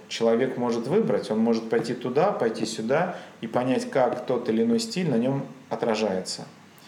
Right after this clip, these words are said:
Поэтому я против того, чтобы был какой-то орган однобокий, который бы был цензором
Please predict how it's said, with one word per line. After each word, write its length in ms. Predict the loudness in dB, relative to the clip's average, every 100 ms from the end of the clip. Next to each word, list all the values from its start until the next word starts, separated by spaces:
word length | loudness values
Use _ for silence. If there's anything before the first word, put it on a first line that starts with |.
| -20 -20 -4
Поэтому 760 | -2 0 0 0 0 0 2 2
я 200 | 4 2
против 460 | 2 0 2 -2 0
того, 300 | 0 2 2
чтобы 760 | 0 -2 -2 4 6 6 2 -4 -14 -16
был 320 | -10 0 2 2
какой-то 460 | 0 0 0 0
орган 500 | 0 4 4 4 2 0
однобокий, 760 | 0 0 2 2 2 -2 -8 -10 -16 -20 -16 -4
который 420 | -4 2 2 2
бы 500 | 0 0 2 2 2 -2 -8 -8
был 320 | -4 -2 -2
цензором 680 | 0 2 2 2 2 0